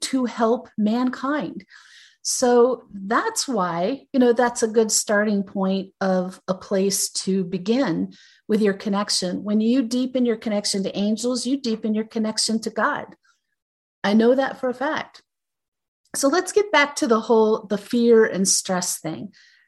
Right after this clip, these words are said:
How can a relationship with your angels provide that? I think one of the hardest things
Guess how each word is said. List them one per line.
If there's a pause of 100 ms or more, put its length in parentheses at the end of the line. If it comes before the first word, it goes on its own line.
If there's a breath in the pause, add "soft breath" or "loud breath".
(260 soft breath)
How
can
a
relationship
with
your
angels
provide
that? (1200)
I
think
one
of
the
hardest
things